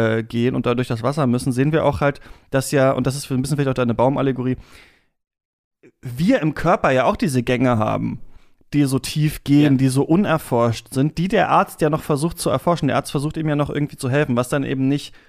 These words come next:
Speaker 1: funktioniert. Oder er ist halt einfach dabei, indem er stirbt. Also irgendwie sehen wir auch so eine Parallelisierung der, der Wissenschaft, also dass die Höhlenforscher <laughs> die Höhle vermessen und der Arzt den menschlichen Körper auch, der schon mehr oder weniger vermessen ist, versucht irgendwie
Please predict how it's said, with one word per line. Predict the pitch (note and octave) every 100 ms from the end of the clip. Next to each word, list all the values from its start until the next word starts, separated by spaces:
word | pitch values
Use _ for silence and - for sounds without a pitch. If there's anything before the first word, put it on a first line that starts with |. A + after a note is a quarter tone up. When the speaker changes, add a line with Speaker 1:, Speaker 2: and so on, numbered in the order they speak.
| _
Speaker 1:
funktioniert. | D3 C#3 - C#3+
Oder | - A2+
er | A2
ist | B2+
halt | A#2+
einfach | A#2+ A#2
dabei, | A#2+ A2+ A#2+
indem | A#2 A#2+
er | A#2
stirbt. | - C#3
Also | A#2 B2+
irgendwie | D#3+ F3+ D#3+
sehen | D#3+
wir | D#3+
auch | D3
so | -
eine | D#3+
Parallelisierung | D#3 D#3 D3+ D3 C#3+ C#3+ D#3 D#3+ D3+
der, | C3+ C#3 - - - - _ _ _ _ _ _ _ _ _
der | D3+ C#3 B2+
Wissenschaft, | C#3+ G#3 - G#3+ -
also | D3+ D#3 - - - _ _
dass | - D3
die | - C3+
Höhlenforscher | D3 G3+ A#3+ A3+ - F#3 F#3+ - E3+ D#3
<laughs> | D#3 -
die | C3+ C#3 A2
Höhle | F3+ A#3 B3
vermessen | F#3 D#3+ E3+ F3+ D3
und | C#3+
der | C#3+
Arzt | - C#3 F#3 -
den | D3
menschlichen | D3+ - D3+ C#3+
Körper | - F3 D3+ -
auch, | B2 E2+ - - _
der | -
schon | B2+ C#3+ C3
mehr | C3
oder | C3 C3
weniger | C3 C3 C3
vermessen | B2+ B2+ B2 C3
ist, | - -
versucht | C#3 A#2+ C#3 -
irgendwie | B2 B2 A#2+ A#2+